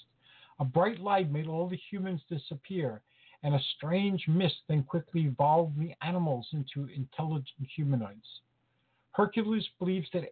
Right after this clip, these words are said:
Ares is responsible for creating the mutants. Herc confronts Hunter Blood, winds up holding a big chunk of Big Ben for a while, then topples the tyrant to his doom. His resentful manimal slaves react quickly and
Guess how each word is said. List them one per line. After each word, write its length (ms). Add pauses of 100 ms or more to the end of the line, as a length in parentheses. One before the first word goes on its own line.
Ares 300
is 200
responsible 840
for 80
creating 460
the 60
mutants. 520 (840)
Herc 240
confronts 520
Hunter 240
Blood, 500 (320)
winds 320
up 300
holding 560
a 120
big 220 (200)
chunk 200
of 160
Big 220
Ben 360
for 100
a 60
while, 520 (260)
then 160 (140)
topples 540
the 120 (140)
tyrant 380
to 100
his 140 (100)
doom. 360 (520)
His 240
resentful 600
manimal 480 (140)
slaves 400 (140)
react 280 (240)
quickly 460
and 200